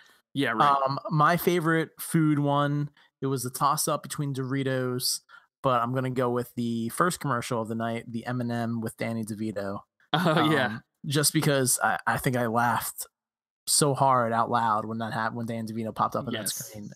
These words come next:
Speaker 2: and it, it was
Speaker 1: It
Speaker 2: perfect
Speaker 1: was
Speaker 2: 'cause you're
Speaker 1: so
Speaker 2: like,
Speaker 1: crazy.
Speaker 2: "He does look like the red M&M." <laughs>
Speaker 1: Yeah,
Speaker 2: Like, it's
Speaker 1: right.
Speaker 2: <laughs> So that was quite
Speaker 1: He's,
Speaker 2: hysterical
Speaker 1: like,
Speaker 2: for me.
Speaker 1: creeping on all those
Speaker 2: <laughs> Yeah,
Speaker 1: people.
Speaker 2: <laughs> "Do you wanna
Speaker 1: So
Speaker 2: eat me?
Speaker 1: funny.
Speaker 2: Do you wanna eat me?"
Speaker 1: Yeah.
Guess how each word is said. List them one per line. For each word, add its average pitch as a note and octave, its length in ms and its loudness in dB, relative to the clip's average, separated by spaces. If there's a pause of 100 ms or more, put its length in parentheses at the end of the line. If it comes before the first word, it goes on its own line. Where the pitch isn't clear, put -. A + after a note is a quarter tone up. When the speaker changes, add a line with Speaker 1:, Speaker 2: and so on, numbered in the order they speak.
Speaker 2:
and - 100 -10
it, C3+ 140 -10
it C3+ 120 -2
was C3 120 2
Speaker 1:
It F3+ 80 0
Speaker 2:
perfect F#3+ 220 4
Speaker 1:
was - 20 0
Speaker 2:
'cause C#3 120 2
you're D#3+ 100 2
Speaker 1:
so F#3 160 4
Speaker 2:
like, G3 80 0
Speaker 1:
crazy. D#3 560 2
Speaker 2:
"He G3 280 2
does A#3 400 4
look - 180 2
like C#3 180 0
the D3+ 80 2
red C#3 280 2
M&M." B2 600 -2 (180)
<laughs> - 200 -10
Speaker 1:
Yeah, F3 220 2
Speaker 2:
Like, E3 80 2
it's F#3 180 2
Speaker 1:
right. D3+ 180 -2 (220)
Speaker 2:
<laughs> - 1040 -6
So C3+ 320 4
that C3 140 2
was B2+ 240 0 (120)
quite C#3+ 280 -2 (200)
Speaker 1:
He's, D#3+ 100 -4
Speaker 2:
hysterical F#3+ 180 -2
Speaker 1:
like, G3+ 220 0
Speaker 2:
for - 60 -10
me. - 20 -8
Speaker 1:
creeping F3+ 360 2
on D#3+ 160 2
all C#3+ 300 0
those D3+ 240 0
Speaker 2:
<laughs> - 60 -12
Yeah, E3+ 360 4
Speaker 1:
people. - 0 -
Speaker 2:
<laughs> - 60 0
"Do F#3 760 0
you A3 80 4 (120)
wanna G#3+ 120 2
Speaker 1:
So G3+ 160 2
Speaker 2:
eat G3 40 -2
me? A#3+ 80 -6
Speaker 1:
funny. D3+ 340 -2
Speaker 2:
Do F#3 140 0
you G3+ 140 0
wanna G3+ 160 0
eat B3 180 -8
me?" C4+ 160 -6 (320)
Speaker 1:
Yeah. C3+ 60 -2